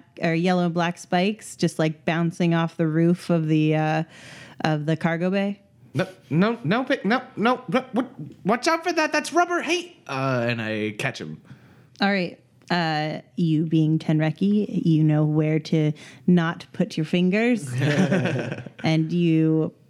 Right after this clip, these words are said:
Speaker 1: bring him down?
Speaker 2: Yeah.
Speaker 1: Okay. Yeah.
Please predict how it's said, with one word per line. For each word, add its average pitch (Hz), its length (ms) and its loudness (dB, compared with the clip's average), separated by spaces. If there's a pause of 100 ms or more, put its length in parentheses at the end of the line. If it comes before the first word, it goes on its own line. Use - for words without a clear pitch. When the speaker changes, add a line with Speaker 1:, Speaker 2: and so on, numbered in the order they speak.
(140)
Speaker 1:
bring 165 120 0
him 165 100 0
down? 214 260 0 (320)
Speaker 2:
Yeah. 113 140 -2 (240)
Speaker 1:
Okay. - 320 -4 (680)
Yeah. 147 300 2